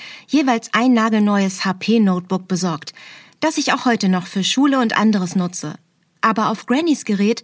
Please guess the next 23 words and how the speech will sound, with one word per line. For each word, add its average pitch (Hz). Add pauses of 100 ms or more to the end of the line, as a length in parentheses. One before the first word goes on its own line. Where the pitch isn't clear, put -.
(280)
entstand 233
damals 262
schon 254
seit 208
ein 190
paar 302
Monaten 240 (320)
das 233
Königreich 277
Trylion, 180 (360)
wo 196
in 202
seiner 190
Burgfeste 233
auf 214
dem 220
Gipfel 285
des 220
Echoberges 214 (320)
der 196
geizige 214
König 208
Kromold 196